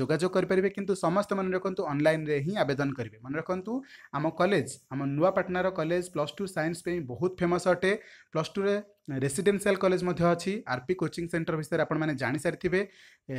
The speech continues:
ସେଇଟା କୋଚିଂ ସେଣ୍ଟର ପ୍ରଥମେ ପନ୍ଦରରୁ କୋଡ଼ିଏ ବର୍ଷ ଥିଲା। ପରବର୍ତ୍ତୀ ସମୟରେ ସେମାନଙ୍କର ଏତେ ବଢ଼ିଆ ରେଜଲ୍ଟ ଆସିଥିଲା ଯେ ସେମାନେ କଲେଜରେ ତାହାକୁ ପରିଣତ କରିଛନ୍ତି। ଇଭେନ୍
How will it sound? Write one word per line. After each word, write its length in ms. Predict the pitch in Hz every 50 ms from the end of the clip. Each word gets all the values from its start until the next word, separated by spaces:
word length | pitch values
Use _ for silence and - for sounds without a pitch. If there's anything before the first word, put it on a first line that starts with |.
| 123 120
ସେଇଟା 240 | 113 - 151 151 160
କୋଚିଂ 320 | - 156 151 - - 202 196
ସେଣ୍ଟର 280 | - 196 185 190 180
ପ୍ରଥମେ 340 | 175 170 156 - 180 180 185
ପନ୍ଦରରୁ 380 | 180 - 147 143 170 165 156 180
କୋଡ଼ିଏ 220 | - - 143 151 156
ବର୍ଷ 160 | 170 165 -
ଥିଲା। 240 | 175 - - 175 175
ପରବର୍ତ୍ତୀ 440 | - - 160 156 196 196 208 - 208
ସମୟରେ 300 | 180 - 185 185 185 185
ସେମାନଙ୍କର 420 | 180 185 180 175 180 170 196 185 190 208 - -
ଏତେ 300 | 135 - - - 233 233
ବଢ଼ିଆ 280 | 208 156 151 147 180 196
ରେଜଲ୍ଟ 340 | 185 165 143 131 180 180 175
ଆସିଥିଲା 360 | 175 175 180 151 - 175 170
ଯେ 140 | 165 170 190 220 214 - - - - _
ସେମାନେ 280 | - 180 170 175 185 202 185 -
କଲେଜରେ 420 | 160 156 170 190 180 170 180 185
ତାହାକୁ 280 | 180 160 143 143 - 190
ପରିଣତ 340 | 180 - 135 131 131 131 131 135
କରିଛନ୍ତି। 380 | 127 120 117 - 127 120 117 127
ଇଭେନ୍ 260 | 123 147 160 196